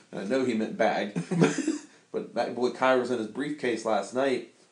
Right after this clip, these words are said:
Getting a little, lot of chummy there. They're not interacting directly, but indirectly.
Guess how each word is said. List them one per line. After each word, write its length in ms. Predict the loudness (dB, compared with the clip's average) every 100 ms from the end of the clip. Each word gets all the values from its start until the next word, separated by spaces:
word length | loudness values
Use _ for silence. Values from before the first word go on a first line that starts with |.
| _ _ _ -6
Getting 180 | 0
a 20 | 6
little, 200 | 8 8
lot 380 | 8 6 4
of 100 | 4
chummy 320 | 4 4 4 4
there. 260 | 4 2
They're 160 | 0 2
not 160 | 2
interacting 800 | 4 4 4 2 0 -4 -4 -6 -14 _ -2
directly, 680 | 4 6 6 4 2 -2 -2 -10 _ _ _ _ _ 0
but 140 | 2
indirectly. 760 | 4 4 4 2 2 -2 -4